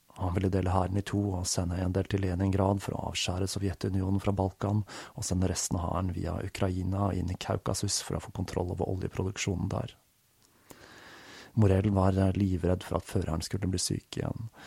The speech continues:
og han la til stadighet til nye preparater i cocktailen han injiserte føreren med, og blandingen hans inkluderte nå flere steroider og hormonpreparater.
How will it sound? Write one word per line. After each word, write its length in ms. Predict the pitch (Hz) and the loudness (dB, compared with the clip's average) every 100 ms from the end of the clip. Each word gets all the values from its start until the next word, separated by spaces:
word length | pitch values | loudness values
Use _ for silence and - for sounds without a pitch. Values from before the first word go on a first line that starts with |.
| - - - - | -16 -16 -16 -8
og 100 | 98 | -2
han 140 | 92 95 | 0 2
la 140 | 95 95 | 2 2
til 120 | 101 | 0
stadighet 520 | - 110 95 95 95 - | 0 0 0 0 -2 -2
til 160 | 87 92 | -2 -2
nye 200 | 87 85 | -2 -4
preparater 680 | 92 95 92 85 85 95 82 | -4 -2 -2 -2 -4 -6 -6
i 80 | - | -6
cocktailen 520 | 95 - 82 95 92 | -8 -4 -4 0 0
han 160 | 87 | 0
injiserte 520 | 90 87 87 82 - 87 | 0 0 -2 -4 -6 -4
føreren 400 | 95 87 92 92 | -2 -2 -2 -2
med, 160 | 117 - - - - - - - | -4 -10 -18 -18 -16 -16 -16 -4
og 120 | 101 | 2
blandingen 360 | 101 90 90 90 | 4 4 4 4
hans 260 | 95 95 98 | 4 2 -4
inkluderte 440 | - 92 87 107 | -4 -4 -4 -2
nå 200 | 87 87 | -2 -4
flere 280 | - 95 90 | -4 -2 0
steroider 680 | - 95 98 87 87 104 92 | 0 2 2 0 0 0 0
og 140 | 85 90 | 0 0
hormonpreparater. 960 | 85 87 - 92 - 87 87 - | 0 0 -4 -6 -2 -2 -4 -6